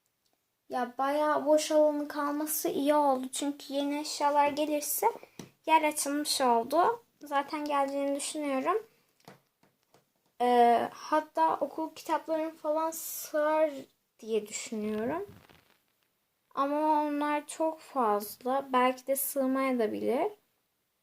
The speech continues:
Kim bilir? <laughs>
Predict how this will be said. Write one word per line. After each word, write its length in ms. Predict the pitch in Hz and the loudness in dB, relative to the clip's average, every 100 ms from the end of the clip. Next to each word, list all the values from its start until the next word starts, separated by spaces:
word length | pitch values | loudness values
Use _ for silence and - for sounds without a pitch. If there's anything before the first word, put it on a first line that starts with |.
| _ _ _ _ _ _ - - - | _ _ _ _ _ _ -14 -14 -18
Kim 200 | - 262 | -16 -12
bilir? 340 | 320 277 - _ _ _ _ _ _ _ _ _ _ _ _ _ _ _ _ _ - _ _ _ _ _ _ _ _ _ _ - _ - _ _ _ _ - _ | -10 -10 -12 _ _ _ _ _ _ _ _ _ _ _ _ _ _ _ _ _ -20 _ _ _ _ _ _ _ _ _ _ -20 _ -20 _ _ _ _ -20 _
<laughs> 160 | 254 277 | -10 -8